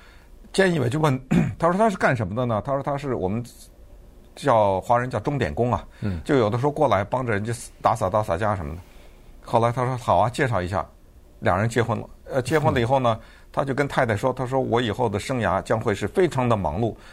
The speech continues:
Speaker 1: 但是我答应你一个条件，就是保证不让你卷入到这政治里，你就照顾好家庭就行了。”后来，但是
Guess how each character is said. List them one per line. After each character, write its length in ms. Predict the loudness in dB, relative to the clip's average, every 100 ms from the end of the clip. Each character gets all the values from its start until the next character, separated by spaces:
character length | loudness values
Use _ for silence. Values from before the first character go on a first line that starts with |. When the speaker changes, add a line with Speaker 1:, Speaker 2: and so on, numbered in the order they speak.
| -12 -2
Speaker 1:
但 120 | 0
是 60 |
我 80 | 0
答 240 | 0 0 0
应 120 | -4
你 160 | -4
一 80 | -6
个 220 | -2 -4
条 180 | -2 -6
件， 220 | -4 -6 -8 -20 -20 -10
就 140 | 0 2
是 100 | 2
保 240 | 2 0
证 180 | 0 -4
不 140 | 0
让 180 | 0 0
你 260 | -2 -6 -12 -10
卷 200 | 0 0
入 140 | 2 0
到 120 | 0
这 140 | -2
政 200 | -6 -6
治 100 | -6
里， 140 | -10 -12 -16 -10
你 120 | -4 0
就 200 | 2 0 0
照 160 | -2
顾 100 | 0
好 140 | -6 -2
家 160 | -2
庭 180 | -2 -6
就 60 | -8
行 160 | -8
了。” 180 | -8 -8 -10 -20 -20 -20 -20 -20 -20 -20 -20 -18
后 220 | -4 2 4
来， 140 | 2
但 180 | 2 -2
是 160 | -4